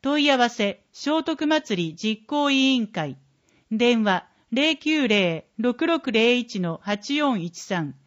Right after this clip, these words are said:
専用ダイヤル。第五十二回、蒲生茜夏祭り。日時、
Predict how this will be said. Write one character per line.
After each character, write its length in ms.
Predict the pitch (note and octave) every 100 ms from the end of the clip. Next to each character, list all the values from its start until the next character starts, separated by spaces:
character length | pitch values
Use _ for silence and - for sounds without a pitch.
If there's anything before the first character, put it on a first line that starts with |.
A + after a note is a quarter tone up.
| _
専 360 | - B3+ C#4 C#4
用 200 | C#4 C4
ダ 160 | A3+
イ 120 | A3 F3+
ヤ 120 | D3+
ル。 140 | - _ _ _ _ _ _ _ _ _ _ _ _ -
第 280 | B3 D#4 D#4
五 140 | A#3 A#3
十 260 | C4 D4
二 160 | C4+ C4
回、 340 | A#3+ G#3 D#3+ -
蒲 180 | C4+ D4
生 340 | C#4+ A#3+ G3
茜 360 | F#3+ A3+ A#3 A3+
夏 280 | G3 -
祭 320 | A#3 A3+ A3+ D3
り。 160 | C3+ _ _ _ _ _
日 300 | C4 C#4+ C#4
時、 260 | G3+ E3 -